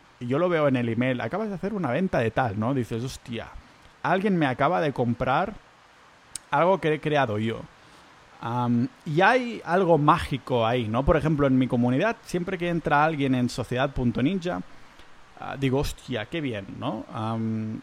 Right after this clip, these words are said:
esto no se ha muerto, o sea, <laughs> continuamos ahí, la gente va renovando y estoy como muy contento. Que, por cierto, hemos subido un euro más el precio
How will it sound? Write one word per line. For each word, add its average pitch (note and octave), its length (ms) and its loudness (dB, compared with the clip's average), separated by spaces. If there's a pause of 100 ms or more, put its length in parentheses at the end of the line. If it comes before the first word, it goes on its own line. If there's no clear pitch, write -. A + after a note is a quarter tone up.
esto F3 340 2
no D#3 240 6
se D#3 120 2
ha D3 60 6
muerto, C#3 400 6
o A#2+ 60 2
sea, A#2+ 220 4
<laughs> - 0 -
continuamos D#3 720 6
ahí, D#3 200 4
la D#3+ 120 2
gente D#3+ 260 2
va C#3 140 4
renovando C3+ 600 4
y C3 80 0
estoy C#3+ 280 -4
como B2 240 -2
muy C#3 220 4
contento. A#2 520 0
Que, A#2+ 100 -4
por A2+ 140 -4
cierto, D#3 360 -2 (400)
hemos E3+ 240 -2
subido D#3+ 440 -2
un D#3 180 2
euro D3 220 2
más C3 240 0
el A2+ 100 -8
precio A3 460 -2